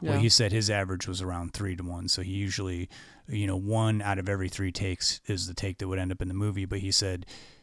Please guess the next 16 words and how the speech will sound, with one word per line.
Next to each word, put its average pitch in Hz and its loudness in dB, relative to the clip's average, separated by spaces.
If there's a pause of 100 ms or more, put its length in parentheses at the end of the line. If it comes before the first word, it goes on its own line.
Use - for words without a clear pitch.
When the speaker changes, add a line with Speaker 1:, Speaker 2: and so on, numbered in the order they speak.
(140)
Speaker 1:
at 101 -4
one 113 6
point 107 2
in 92 -4
time 98 0
at 90 -2
the - -12
studio, 92 0
he 98 -2
had 92 -2
the 92 -2
lowest 92 -2
shooting 95 0
ratio 92 -4
of 95 -6
any 92 -2